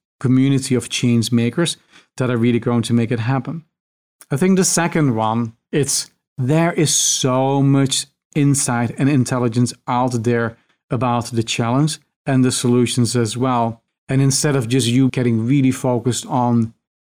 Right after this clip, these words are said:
your belief in what will work or what solutions we should pursue, to become much more focused on the desired outcome and enable local communities, the collection of communities,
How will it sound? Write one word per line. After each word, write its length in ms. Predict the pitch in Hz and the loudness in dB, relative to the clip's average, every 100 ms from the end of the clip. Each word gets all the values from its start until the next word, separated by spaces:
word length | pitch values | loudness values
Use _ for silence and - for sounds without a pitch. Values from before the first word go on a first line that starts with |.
| _ | _
your 440 | - 113 135 151 143 | -6 0 2 4 2
belief 500 | 131 127 127 123 120 | 2 2 2 2 2
in 240 | 127 113 | 0 0
what 220 | 113 117 | 0 -4
will 240 | 110 117 113 | 0 0 2
work 360 | 110 117 117 - | 0 -2 -4 -4
or 220 | 139 120 | -2 -2
what 240 | 117 120 117 | 0 -2 -4
solutions 520 | - 123 120 120 110 | -2 0 0 0 0
we 120 | 113 | -2
should 240 | - 113 | -2 -6
pursue, 560 | - 117 - 120 135 202 - _ _ _ _ | -4 -6 -2 0 0 0 -6 _ _ _ _
to 120 | 143 | -2
become 320 | 135 147 135 | 0 2 2
much 240 | 135 151 - | 2 2 -2
more 120 | 127 | -2
focused 480 | - 127 117 127 - | -2 -2 0 -2 0
on 340 | 131 120 123 123 | 0 0 -2 -2
the 100 | 127 | 0
desired 460 | 123 120 117 117 | 2 0 -2 -2
outcome 580 | 113 117 - 160 208 202 _ _ _ _ _ _ | -2 -4 -2 0 2 0 _ _ _ _ _ _
and 140 | 131 139 | -2 0
enable 720 | 135 139 151 143 127 117 92 - _ | 2 2 2 0 0 -2 -4 -12 _
local 320 | 117 123 123 160 | -2 -2 -2 -2
communities, 720 | 147 131 127 120 131 127 - - _ _ _ | 2 2 2 2 0 0 -2 -12 _ _ _
the 120 | 123 | -6
collection 560 | 120 - 131 135 - 127 | -4 0 -2 0 0 0
of 200 | 135 117 | 0 -4
communities, 680 | 127 117 117 110 135 135 | 0 2 2 2 0 -4